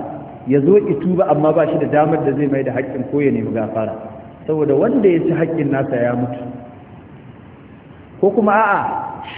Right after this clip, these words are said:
shi a zatansa shi aka ci haƙƙi, kamar yanzu muna tafi a kan titi a hanya, wani izo i goga maka mota ko babur, ko ya kaɗe ka, ko ya yi maka wani abu, wanda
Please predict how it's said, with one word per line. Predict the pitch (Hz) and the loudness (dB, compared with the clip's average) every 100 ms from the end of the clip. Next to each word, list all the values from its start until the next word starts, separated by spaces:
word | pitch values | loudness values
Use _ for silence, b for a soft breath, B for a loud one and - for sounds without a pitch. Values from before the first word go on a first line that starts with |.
| - | -4
shi | 208 226 226 | 0 2 2
a | 180 | 2
zatansa | 147 - 180 208 208 160 | 2 2 2 2 2 -2
shi | 165 170 180 | -2 -4 -2
aka | 185 151 | 0 0
ci | - | -2
haƙƙi, | 147 147 135 | -4 -4 -4
kamar | 131 220 | -2 2
yanzu | 220 180 | 2 2
muna | 185 175 | 2 2
tafi | - - 147 | 2 -2 -2
a | |
kan | 135 151 151 | -2 -2 -2
titi | 143 139 135 | -4 -6 -8
a | 131 | -6
hanya, | 139 139 131 - - - - - - - | -4 -2 -4 -4 -8 -10 -14 -16 -14 0
wani | 160 220 208 | 2 2 0
izo | 175 190 | 0 0
i | 190 139 | 0 0
goga | 175 185 170 143 | 4 4 4 4
maka | 135 127 131 - - - - - - - - - - | 2 -2 -4 -6 -10 -14 -16 -18 -18 -20 -20 -20 -8
mota | 123 165 175 170 135 - | 2 4 6 4 2 2
ko | 165 | 2
babur, | 160 151 123 139 - - - - - - - | 4 4 4 0 -2 -6 -12 -14 -16 -16 0
ko | 190 | 4
ya | 208 175 | 4 4
kaɗe | 196 180 160 | 2 0 -2
ka, | 156 160 | -2 2
ko | 202 | 6
ya | 202 | 6
yi | 165 | 6
maka | 170 175 | 2 4
wani | 156 160 | 4 4
abu, | 165 135 101 - - - - - - - 117 | 2 0 -2 -8 -10 -12 -16 -18 -20 -12 2
wanda | 175 220 | 2 4